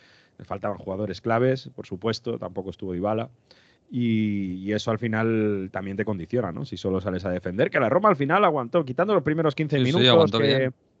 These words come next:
Speaker 1: que ahí tuvo alguna ocasión, eh, clara el,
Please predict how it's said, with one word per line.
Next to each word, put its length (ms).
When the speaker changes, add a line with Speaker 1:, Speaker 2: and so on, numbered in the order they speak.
Speaker 1:
que 160
ahí 880
tuvo 220
alguna 240
ocasión, 580
eh, 460
clara 440
el, 220